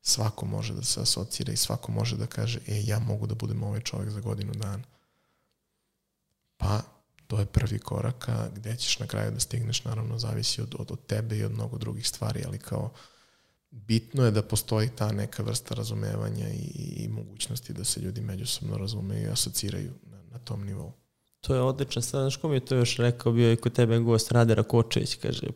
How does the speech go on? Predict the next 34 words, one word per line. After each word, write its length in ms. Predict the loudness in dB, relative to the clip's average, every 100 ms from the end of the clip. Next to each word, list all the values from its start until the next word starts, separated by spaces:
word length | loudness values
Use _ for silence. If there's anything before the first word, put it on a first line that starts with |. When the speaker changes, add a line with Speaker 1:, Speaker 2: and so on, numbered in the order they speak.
| -8 -2
Speaker 2:
"Koga 280 | 2 6 6
briga, 240 | 8 8
ja 100 | 8
sam 160 | 10 8
osnovao 300 | 8 6 6
firmu 200 | 6 6
pre 160 | 6
trideset 500 | 6 6 4 2 0
godina, 340 | 4 6 6 4
daj 340 | 2 4 6 8
ove 200 | 8 6
klince 420 | 4 4 4 2
što 180 | 2 2
sad 300 | 4 2 4
prave 300 | 6 6 6
nešto, 420 | 6 4 2 2
ono, 220 | 4 2
što 320 | -2 -2 -2 -2 -8 -20 -2
možeš 360 | 8 10 10 8
lakše 380 | 8 8 8 6
da 100 | 6
se 220 | 6 6
povežeš, 380 | 6 8 6 4
što 140 | 4
lakše 340 | 4 4 4
možeš 260 | 6 6 6
da, 160 | 4 2
da 160 | 4
pokreneš." 520 | 4 2 2 0 -2
To 220 | -2 -2 0
su, 180 | 2
ono, 120 | 2 2
priče, 420 | 2 0 0 -6 -2
kaže, 340 | -2 0 -4